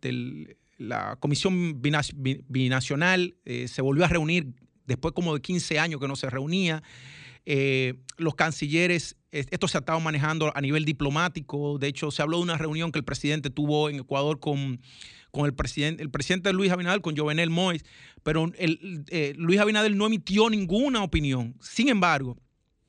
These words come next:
eh, en estos días, él dijo, salió en defensa y dice, "Bueno, si ellos van a hacer el canal, yo voy a hacer mi represa en el Artibonito, que es un proyecto que yo tengo". Entonces, eh, el público de Modo Opinión necesita saber cuál es la realidad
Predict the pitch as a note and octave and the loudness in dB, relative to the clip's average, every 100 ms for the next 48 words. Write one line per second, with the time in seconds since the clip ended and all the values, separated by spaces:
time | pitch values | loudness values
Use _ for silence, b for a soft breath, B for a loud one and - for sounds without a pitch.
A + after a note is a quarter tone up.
0 | _ _ _ - - - C#3 C#3 B2+ C3 | _ _ _ -20 -14 -2 2 4 4 2
1 | C#3 C#3+ F3+ A3+ D#3 F#3+ D#3 C#3 - b | 0 -2 2 0 2 0 0 -2 -8 b
2 | b b b b b _ D#3+ G3 G3+ G3 | b b b b b _ 2 4 2 0
3 | - _ _ _ _ _ C3+ G#3 E3 D3 | -6 _ _ _ _ _ 2 6 6 4
4 | D3+ E3 F3+ G#3+ A3 G3 F3+ E3+ F#3 - | 2 2 0 0 0 0 -2 -2 -2 -6
5 | _ D3+ A#3 C#3 - - E3 D#3 F#3+ G3+ | _ 0 2 0 -8 -8 -2 2 4 2
6 | F#3 G3 G3+ F#3+ G3 A#3 _ _ - D#3 | 2 0 2 2 0 -2 _ _ -4 0
7 | F3+ F#3 - F#3 F3+ F3 C3+ D#3+ - F3 | 2 0 0 -2 0 -2 0 -2 0 -2
8 | - F3 D3+ C3 C3+ C3+ C#3+ B3+ - B2 | -2 -2 0 -2 -4 -4 -2 -2 -4 -10
9 | b b b b b _ - D3+ F3+ F3 | b b b b b _ -2 0 2 0
10 | D#3+ D#3 E3+ D3 D3 D3 B3 C#3+ A2 B | 0 -2 -4 -4 -4 -4 -4 -4 -6 B
11 | B B B - C4+ G3+ F3 - - - | B B B 0 0 2 0 -4 -12 -2
12 | E3 E3 E3+ - - - - - G#3 F#3+ | 0 0 -2 -12 -18 -20 -20 -6 0 0
13 | - D#4+ C4 A#3 G#3+ G#3+ A3 F#3+ D3+ C#3+ | 2 2 4 4 4 2 0 0 -2 -2
14 | C#3+ D3+ - D3+ C3+ A#3 - C#3+ C3+ C3 | -2 -2 -4 -4 -2 -2 0 0 0 0
15 | D#4 D#4 C4+ G3 F3 D#3 C3 A#2+ G#2+ | 0 2 2 -2 -2 -4 -2 -4 -4